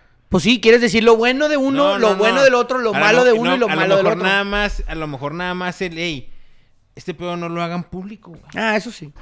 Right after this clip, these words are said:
Speaker 2: Este pedo no lo hagan
Speaker 1: Eso sí
Speaker 2: público".
Speaker 1: podrías decirlo.
Speaker 2: O sea, y, y, y a lo mejor decirle,
Speaker 1: O sea,
Speaker 2: "Mira,
Speaker 1: hacerlos
Speaker 2: mijo".
Speaker 1: ver ridículos, de que,
Speaker 2: Sí.
Speaker 1: Eh, güey, no
Speaker 2: "No
Speaker 1: mamen".
Speaker 2: mamen, eh, es que ahí, Y cada vez, mijo, que, que te pones pedo, mijo, pasa esto contigo,
Speaker 1: Sí,
Speaker 2: mijo,
Speaker 1: sí.
Speaker 2: y,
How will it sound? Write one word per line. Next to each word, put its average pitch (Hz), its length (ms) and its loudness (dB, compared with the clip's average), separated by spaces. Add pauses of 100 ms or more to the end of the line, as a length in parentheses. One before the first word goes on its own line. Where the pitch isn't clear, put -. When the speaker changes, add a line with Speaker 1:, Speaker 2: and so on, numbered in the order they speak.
(120)
Speaker 2:
Este - 160 -20
pedo 170 160 -16
no 175 80 -16
lo 175 100 -16
hagan 175 200 -18
Speaker 1:
Eso 180 200 0
sí 190 100 -2
Speaker 2:
público". 180 60 -6
Speaker 1:
podrías 180 380 2
decirlo. 131 460 -10
Speaker 2:
O 117 120 -12
sea, 123 220 -12
y, 117 440 -14
y, 131 60 -12
y 123 80 -8
a 123 60 -8
lo 120 100 -12
mejor 123 220 -12
decirle, 123 500 -14
Speaker 1:
O 214 80 -2
sea, 233 180 6
Speaker 2:
"Mira, 208 120 4
Speaker 1:
hacerlos 226 220 6
Speaker 2:
mijo". 233 80 4
Speaker 1:
ver 226 120 6
ridículos, 233 640 -2
de 175 100 -2
que, 139 140 -6
Speaker 2:
Sí. 139 280 -10 (240)
Speaker 1:
Eh, 175 140 -2
güey, 185 160 -2
no 185 80 -2
Speaker 2:
"No 196 60 -4
Speaker 1:
mamen". 202 300 -2
Speaker 2:
mamen, 180 220 -8
eh, 160 100 -8
es 156 180 -18
que 151 80 -12
ahí, 135 320 -12 (280)
Y 117 60 -16
cada 135 260 -8
vez, 175 180 -6
mijo, 202 340 -14
que, 120 280 -16
que 117 100 -20
te 110 120 -20
pones 143 260 -20
pedo, 170 280 -16
mijo, 180 240 -20
pasa 131 340 -20
esto 139 240 -20
contigo, 180 340 -18
Speaker 1:
Sí, 185 260 -4
Speaker 2:
mijo, 135 160 -10
Speaker 1:
sí. 113 60 -12
Speaker 2:
y, 98 140 -18